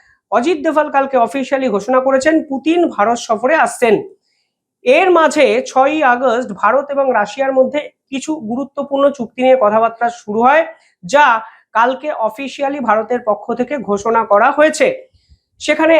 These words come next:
একাধিক প্রজেক্ট যা রাশিয়া এবং ভারত একত্রে করবে, এই রকম ঘোষণা করা হয়েছে এবং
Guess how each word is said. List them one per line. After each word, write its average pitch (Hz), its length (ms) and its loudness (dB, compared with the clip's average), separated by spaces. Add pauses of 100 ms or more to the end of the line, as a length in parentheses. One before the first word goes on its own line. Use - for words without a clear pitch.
(220)
একাধিক 277 480 0
প্রজেক্ট 285 420 -2 (380)
যা 208 180 0
রাশিয়া 214 340 0
এবং 262 160 6 (120)
ভারত 240 260 -2
একত্রে 226 400 -6
করবে, 233 340 0 (480)
এই 233 140 2
রকম 262 260 2
ঘোষণা 233 300 -4
করা 233 220 2
হয়েছে 294 280 0
এবং 277 220 4